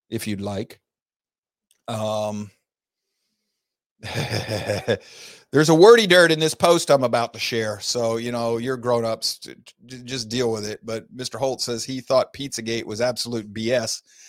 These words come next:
They did a great job getting ahead of the curve with false information campaign. Then I went down the rabbit hole and good grief, now I want to burn their world down.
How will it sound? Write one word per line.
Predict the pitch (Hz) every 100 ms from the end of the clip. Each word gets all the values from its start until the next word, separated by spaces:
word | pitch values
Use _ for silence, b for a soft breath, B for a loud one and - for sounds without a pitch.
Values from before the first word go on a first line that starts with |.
| B B _
They | 117
did | 123
a | 123
great | 113 135 120
job | 110 131 127 113
getting | 123 120
ahead | 123 123
of |
the | 113
curve | - 127 127
with | 113 107
false | - 139 151 151
information | 139 127 175 147 117
campaign. | 117 110 123 113 110
Then | 120
I | 123
went | 123 117
down | 123 120
the |
rabbit | 120 143 123
hole | 123 117 117
and | 110 104
good | - 208
grief, | 170 170 117 -
now | 117 139
I | 135
want | 127 139 123
to |
burn | 110 120 135 135
their | 135
world | 127 123 110 104
down. | 107 101